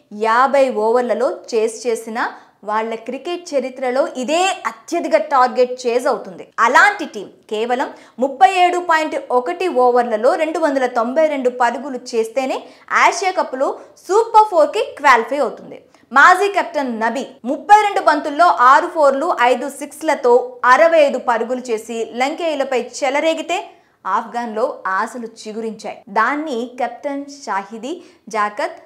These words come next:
జద్రాన్ రషీద్ ఖాన్ కూడా కొనసాగించడంతో ఆఫ్ఘన్ సూపర్ ఫోర్కి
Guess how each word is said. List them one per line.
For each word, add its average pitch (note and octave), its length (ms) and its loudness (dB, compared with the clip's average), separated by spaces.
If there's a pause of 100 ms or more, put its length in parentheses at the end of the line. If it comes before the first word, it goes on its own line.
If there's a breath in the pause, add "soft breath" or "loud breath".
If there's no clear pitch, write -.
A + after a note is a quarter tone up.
(220)
జద్రాన్ B3+ 560 -2
రషీద్ B3 420 -10
ఖాన్ F#3 220 -8 (100)
కూడా G3+ 260 0 (480 loud breath)
కొనసాగించడంతో A3 920 -2 (540)
ఆఫ్ఘన్ E4+ 380 -2 (120)
సూపర్ F#4 440 -2
ఫోర్కి C#4+ 300 -2